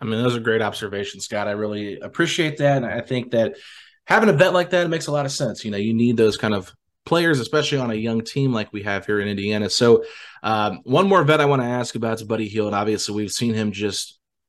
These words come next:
be lights out over the last couple of weeks. It feels like he's, uh, been fantastic in his role. And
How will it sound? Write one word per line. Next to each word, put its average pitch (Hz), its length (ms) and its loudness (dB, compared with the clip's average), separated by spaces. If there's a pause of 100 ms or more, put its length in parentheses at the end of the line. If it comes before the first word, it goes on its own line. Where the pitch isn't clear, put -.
(120)
be 113 120 -2
lights 113 400 2
out 101 380 -4
over 107 160 -4
the 98 80 -4
last 98 280 -4
couple 95 260 -4
of 90 60 -8
weeks. 104 220 -4
It - 100 -18
feels 98 260 -4
like 92 160 -4
he's, 98 340 -10 (420)
uh, 101 280 -2
been 107 240 0
fantastic 110 680 -2
in 123 100 0
his 117 180 0
role. 123 460 2 (560)
And 113 480 -2